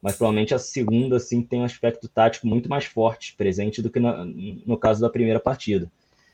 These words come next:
É, e, e sobre o Fred, pô, acontece, não tem, não tem como falar. O Fred é um cara que muito raramente perde, perde pênalti, que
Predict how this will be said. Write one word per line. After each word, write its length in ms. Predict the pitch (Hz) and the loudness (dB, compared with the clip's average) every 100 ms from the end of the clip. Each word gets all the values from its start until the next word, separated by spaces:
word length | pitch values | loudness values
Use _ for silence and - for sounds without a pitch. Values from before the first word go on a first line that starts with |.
| _ - | _ 0
É, 840 | 95 92 92 92 90 90 87 87 - _ _ _ | 4 6 6 4 2 0 0 -2 -8 _ _ _
e, 160 | 117 117 | -4 -4
e 80 | - | -4
sobre 260 | - 143 147 | 4 4 4
o 40 | |
Fred, 540 | - 120 123 143 165 170 | 6 8 8 6 2 0
pô, 380 | - 120 101 - - | 2 2 2 -2 -6
acontece, 600 | - - - 123 104 - | -4 -2 2 4 4 2
não 140 | 101 104 | -4 -2
tem, 640 | 110 110 113 98 92 - _ _ _ | 0 2 2 0 -2 -8 _ _ _
não 160 | 98 90 | -8 0
tem 140 | 110 | 0
como 200 | 107 113 | 0 -2
falar. 460 | - 113 95 95 104 | 2 4 6 6 4
O 60 | |
Fred 300 | 95 95 95 | 0 -2 -2
é 20 | 101 | -2
um 80 | |
cara 240 | 92 98 95 | 0 0 0
que 240 | 98 95 | -2 -2
muito 280 | 87 95 98 | 0 -2 0
raramente 520 | 98 104 95 87 85 | 2 4 4 2 0
perde, 540 | - 95 90 87 - - - | 2 2 2 0 -2 -10 -4
perde 240 | 85 87 | -2 -2
pênalti, 460 | - 87 101 - _ _ _ _ _ _ | -6 -4 -4 -6 _ _ _ _ _ _
que 460 | 87 85 80 78 | -4 -2 -4 -8